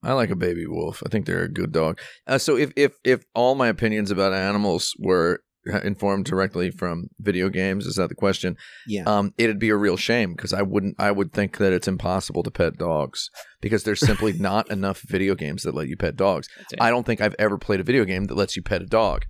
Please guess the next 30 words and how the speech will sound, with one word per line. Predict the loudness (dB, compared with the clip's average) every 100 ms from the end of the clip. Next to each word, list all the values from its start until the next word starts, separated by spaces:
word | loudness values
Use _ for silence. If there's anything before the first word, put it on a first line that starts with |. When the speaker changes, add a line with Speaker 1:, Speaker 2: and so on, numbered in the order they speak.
| -10
Speaker 2:
And | -6 -2
you | 2
never | 2 2
will. | 0 2
Speaker 1:
Get | 2 2
on | 2 0
that. | -2 -6 -10 _ -4
There | -2
are | 0
so | 0
many | 0 2
video | 2
games | 0 0
that | -2
have | -2 0
dogs, | 2 4 2 -2
but | -4 -4
there's | -4 -2
no | -2
button | 0 0 0
you | -4
can | -4 -2
press | 0 0 -2
that | -4
would | -2
let | 0 -2
you | -2
pet | 0 0 -2
them, | -6 -12 _ -2
right? | 2 2